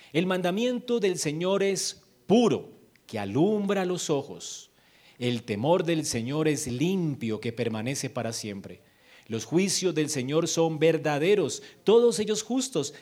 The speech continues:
deseables más que el oro, sí, más que el mucho oro fino. Más dulce que la miel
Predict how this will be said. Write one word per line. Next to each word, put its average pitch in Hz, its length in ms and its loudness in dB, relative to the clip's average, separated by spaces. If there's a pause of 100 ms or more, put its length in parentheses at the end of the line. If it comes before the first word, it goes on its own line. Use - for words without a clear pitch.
deseables 196 680 2
más 196 280 -2
que - 120 -2
el 180 80 0
oro, 190 200 2
sí, 190 300 -2
más 160 420 -2
que 151 280 -2
el 127 120 -2
mucho 202 760 -2
oro 160 500 2
fino. 117 440 0 (840)
Más 147 380 2
dulce 202 420 0
que 123 120 -4
la 110 120 -4
miel 151 540 -6